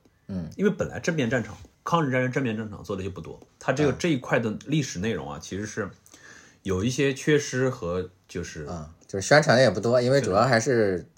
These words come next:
Speaker 1: 那个国民党打的嘛。
Speaker 2: 对，对。
Speaker 1: 啊。
Speaker 2: 有，有这个问题，但是它毕竟那时候是，其实已经结成了统一战线嘛。
Speaker 1: 嗯。嗯。
Speaker 2: 这个，这些事情，这些英勇的事迹是应该宣传的。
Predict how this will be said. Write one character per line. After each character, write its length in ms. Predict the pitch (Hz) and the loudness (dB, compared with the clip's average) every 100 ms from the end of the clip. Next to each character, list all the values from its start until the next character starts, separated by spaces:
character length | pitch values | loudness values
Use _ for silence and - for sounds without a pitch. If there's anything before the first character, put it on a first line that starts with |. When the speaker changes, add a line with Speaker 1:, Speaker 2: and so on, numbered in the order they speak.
| - | -12
Speaker 1:
那 180 | 107 98 | -4 0
个 220 | 95 90 | 2 2
国 160 | 98 127 | 4 4
民 100 | 117 | 4
党 140 | 98 | 4
打 180 | 117 - | 4 2
的 80 | 85 | -4
嘛。 60 | |
Speaker 2:
对， 180 | 98 82 - _ _ | -2 -4 -10 _ _
对。 100 | 107 | -4
Speaker 1:
啊。 160 | 82 78 110 _ _ | -4 -10 -16 _ _
Speaker 2:
有， 180 | 123 110 | 0 2
有 200 | 131 123 | 2 0
这 80 | 147 | 2
个 60 | |
问 80 | 175 | 0
题， 160 | 135 - - - - | -2 -8 -20 -20 2
但 120 | 180 | 2
是 380 | 160 160 139 - | 6 4 4 0
它 120 | 151 | -6
毕 200 | - 202 | 0 0
竟 200 | 160 156 | 2 2
那 120 | 151 | 2
时 140 | 135 123 | 0 0
候 160 | 107 | 0
是， 240 | 101 110 107 | -2 -4 -6
其 180 | - 113 | -4 -4
实 140 | 131 | -2
已 20 | |
经 160 | 117 117 | -2 -2
结 160 | 98 113 | 0 0
成 140 | 110 | 0
了 200 | 101 104 - | -6 -6 -12
统 180 | - 90 | -6 -4
一 60 | |
战 160 | 95 113 | -2 -2
线 160 | 120 95 | -2 -6
嘛。 140 | - _ _ - | -8 _ _ -8
Speaker 1:
嗯。 200 | 95 165 | -6 -6
嗯。 40 | |
Speaker 2:
这 160 | 165 165 | 0 2
个， 80 | 123 | 2
这 240 | - 165 | 0 0
些 140 | 135 | 2
事 160 | 139 139 | 0 -4
情， 300 | 120 82 - _ - | -4 -8 -10 _ -4
这 80 | 156 | 0
些 160 | 135 | 2
英 160 | 135 156 | 2 2
勇 120 | 104 | 0
的 60 | 95 | -2
事 160 | 123 | -6
迹 140 | 110 95 | -6 -8
是 140 | 92 | -4
应 200 | 107 131 | -2 0
该 220 | 139 143 | 0 -2
宣 260 | 147 82 85 | -4 -8 -8
传 140 | 87 | -12
的。 80 | - | -20